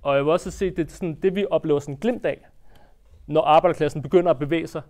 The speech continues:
når arbejderklassen begynder at, ligesom at gå i aktion, øh, og bruge deres kollektive kampmetoder, øh, med arbejdsnedlæggelser, med, med blokader af, af, hvad hedder det, arbejdspladser, med, med besættelser af fabrikker eller, eller med generalstrejker.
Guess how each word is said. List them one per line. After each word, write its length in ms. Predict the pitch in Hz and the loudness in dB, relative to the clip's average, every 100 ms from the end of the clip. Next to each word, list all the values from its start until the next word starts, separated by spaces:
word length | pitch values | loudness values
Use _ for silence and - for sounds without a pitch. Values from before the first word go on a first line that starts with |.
| - - - - | -18 -20 -20 -8
når 80 | 147 | 4
arbejderklassen 460 | 147 170 160 160 156 | 6 6 2 -2 -2
begynder 420 | 156 147 165 160 | -4 -2 0 0
at, 80 | 156 | -2
ligesom 220 | 147 165 | -4 -4
at 60 | 147 | -2
gå 120 | 147 | 0
i 40 | |
aktion, 500 | 139 127 - 185 175 - - - - | 0 -2 -2 -2 -4 -12 -20 -20 -4
øh, 220 | 147 139 | 0 0
og 100 | 151 | 0
bruge 220 | 156 165 | 2 2
deres 280 | 175 139 135 | 4 2 0
kollektive 480 | - 151 165 - 151 | -2 0 0 -4 -6
kampmetoder, 640 | 143 143 160 - 143 135 143 - - - | -2 -4 -4 -6 -4 -4 -6 -14 -20 -10
øh, 340 | 135 135 127 123 | -4 -2 -2 -4
med 180 | 127 - | -6 0
arbejdsnedlæggelser, 960 | 139 151 170 - 147 143 135 139 - 135 - | 4 4 2 0 -2 -2 -2 -6 -6 -8 -8
med, 220 | 139 139 | -4 -4
med 120 | 135 135 | -2 -4
blokader 540 | 139 - 143 147 165 | -4 -2 0 4 4
af, 420 | 143 123 - 135 | 4 2 -2 -6
af, 40 | 127 | -4
hvad 120 | 131 | -4
hedder 140 | 127 | -4
det, 100 | 123 | -2
arbejdspladser, 760 | 117 123 143 151 - 135 135 151 - - - | 0 0 0 -4 -4 -4 -4 -10 -14 -20 -12
med, 200 | 147 139 | -4 -2
med 140 | 135 135 | -2 -4
besættelser 540 | 143 - 165 180 165 | -4 -2 -2 0 -2
af 60 | 143 | -2
fabrikker 460 | 139 139 139 170 165 - - | -4 -4 -2 -2 -4 -12 -8
eller, 220 | 139 131 | -4 -2
eller 180 | 131 139 | -2 -6
med 100 | 135 | -6
generalstrejker. 800 | 139 131 143 147 - 131 120 | -4 -2 -2 -4 -6 -4 -4